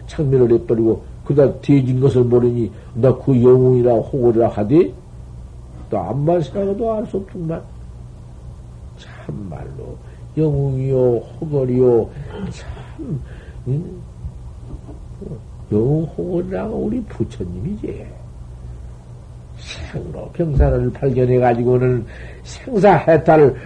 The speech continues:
법을 쳐. 우리 부처님이, 응? 선각해가지고 우리 중생들한테가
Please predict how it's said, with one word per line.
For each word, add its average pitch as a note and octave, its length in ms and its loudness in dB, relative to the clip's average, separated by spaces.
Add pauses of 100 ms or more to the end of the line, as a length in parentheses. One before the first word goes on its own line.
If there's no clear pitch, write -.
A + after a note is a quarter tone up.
(520)
법을 D3 360 8
쳐. - 200 -6 (1200)
우리 G3+ 300 -4
부처님이, C3 760 0 (220)
응? G3 120 -8 (340)
선각해가지고 A#2+ 1080 -2 (220)
우리 B2 360 -2
중생들한테가 G#2 1040 -6